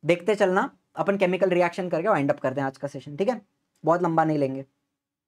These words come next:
कीवर्ड को अंडरलाइन पेंसिल, पेंसिल से करना है, करेक्ट।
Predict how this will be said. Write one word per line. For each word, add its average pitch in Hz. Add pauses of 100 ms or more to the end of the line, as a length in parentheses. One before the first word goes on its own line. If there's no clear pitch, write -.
(2500)
कीवर्ड 220
को 233
अंडरलाइन 202
पेंसिल, 190
पेंसिल 190
से 180
करना 131
है, 127
करेक्ट। -